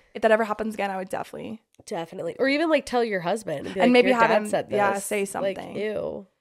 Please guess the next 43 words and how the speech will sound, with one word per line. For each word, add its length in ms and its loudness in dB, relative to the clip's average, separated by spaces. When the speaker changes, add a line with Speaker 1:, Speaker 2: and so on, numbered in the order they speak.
Speaker 1:
Yeah, 140 4
and 100 2
just 100 -8
be 60 0
like, 100 -2
"Maybe, 240 -2
like, 120 -10
let's 180 -4
not 240 -2
do 120 -12
Speaker 2:
Maybe 100 -6
Speaker 1:
that. 240 -4
Speaker 2:
don't, 200 0
Speaker 1:
Jokes 380 0
Speaker 2:
don't 120 0
Speaker 1:
or 180 -2
Speaker 2:
do 40 -2
Speaker 1:
whatever, 460 2
Speaker 2:
that 80 -6
Speaker 1:
you 100 -2
Speaker 2:
ever. 180 -2
Speaker 1:
know?" 200 -8
Speaker 2:
Yeah. 200 -10
My 200 2
grandma 680 2
bought 240 4
me 120 -2
a 80 0
house 720 -4
right 200 0
before 300 -6
she 180 -14
died, 460 -6
and 240 -4
I 80 -2
have 160 -6
six 380 -6
hundred 320 -4
thousand 420 -4
net 220 -4
worth 360 -8
at 60 -20
Speaker 1:
Wow. 240 0